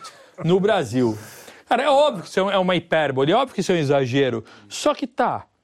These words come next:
beleza, você consegue diferenciar a hipérbole do, do, do, do correto? A gente aqui consegue. O público todo tem acesso àquilo, consegue? Não.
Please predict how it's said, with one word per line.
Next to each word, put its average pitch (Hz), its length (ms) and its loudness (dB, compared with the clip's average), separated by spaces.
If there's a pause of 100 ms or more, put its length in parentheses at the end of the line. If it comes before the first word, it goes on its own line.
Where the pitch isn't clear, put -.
beleza, 160 360 0
você 254 120 -6
consegue 156 680 -2
diferenciar 151 540 0
a 143 40 0
hipérbole 135 520 0
do, 135 200 -2
do, 135 180 -2
do, 131 180 -2
do 131 100 -6
correto? 151 460 -2
A 165 40 -2
gente 185 200 -2
aqui 190 140 0
consegue. 135 640 -2 (800)
O 143 80 -2
público 208 420 0
todo 170 160 -2
tem 165 120 -2
acesso 151 280 -2
àquilo, 151 200 0
consegue? 156 500 -2
Não. 120 320 -2